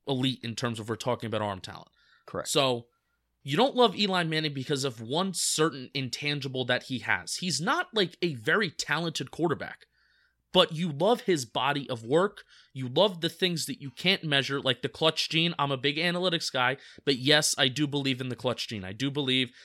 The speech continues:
Speaker 1: that there is obviously and very much a difference between how you perform in the last two minutes of the fourth quarter and the last two minutes of the first quarter.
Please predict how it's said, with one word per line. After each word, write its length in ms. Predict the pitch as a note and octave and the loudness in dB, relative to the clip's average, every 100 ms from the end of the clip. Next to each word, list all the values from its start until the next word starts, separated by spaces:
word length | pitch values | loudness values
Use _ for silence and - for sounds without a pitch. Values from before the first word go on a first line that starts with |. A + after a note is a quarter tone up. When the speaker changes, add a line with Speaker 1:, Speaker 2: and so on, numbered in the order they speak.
| - | -4
Speaker 1:
that 180 | B2 - | -4 -2
there 140 | A2+ | -4
is 280 | - D3+ B2+ - - | 2 2 2 -4 -2
obviously 540 | C3 D3+ D3 - D3 | 2 2 2 0 0
and 100 | A2+ | -2
very 300 | A#2 C3 C#3 | 0 2 2
much 220 | C3+ C3+ | 0 -4
a 20 | B2+ | -2
difference 420 | B2 A#2 A#2 A2 | -2 -2 -4 -6
between 460 | A#2 - A#2+ A2+ - - - | -10 -6 -6 -6 -8 -18 -6
how 180 | C3+ | 0
you 160 | D#3 E3+ | 2 0
perform 400 | E3 - D#3+ D#3 | -4 -2 -2 0
in 40 | C#3+ | 0
the 80 | |
last 340 | C3 C3+ - - | 4 4 2 -2
two 100 | E3+ | -2
minutes 300 | D#3+ D3+ - | -2 -2 -4
of 120 | C#3+ | -6
the 40 | |
fourth 320 | - D3 C3+ - | -2 0 0 0
quarter 320 | B2 A#2+ A2 - - | 2 2 0 -6 -12
and 100 | C3 | -6
the 60 | B2+ | -2
last 320 | C3 B2 - | 0 0 -2
two 100 | D3+ | 0
minutes 280 | C#3+ C3+ B2 | 0 -2 -2
of 80 | B2 | -4
the 80 | |
first 280 | A#2 A#2+ G2+ | -2 0 -2
quarter. 280 | - F#2+ - | -6 -8 -8